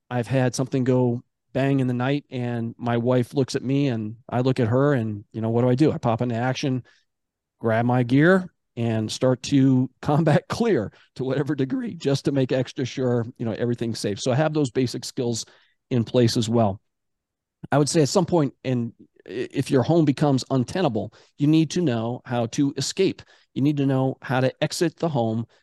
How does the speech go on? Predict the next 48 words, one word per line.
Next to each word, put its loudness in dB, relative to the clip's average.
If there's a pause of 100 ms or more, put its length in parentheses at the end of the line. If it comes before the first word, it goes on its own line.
(260)
in 4
the 0
cover 0
of -8
darkness -4
without 0
turning 0
the 0
lights 0
on. -4
You -2
know, -2 (300)
you -2
know, 0
everybody 4
in 4
the 2
home, 2 (280)
have -2
that 4 (100)
piece 2
of -2
it, -4 (120)
uh, -6 (120)
down, 0
have 0
the 0
plan 2
down, 0
practice -2
that, 0 (240)
know 0
where 2
your 2
rally 2
points -6
are -2
once -8
you -6
get -2
out 4
of 2
the 0
house, -6
all -2
that -2
good -4
stuff. -4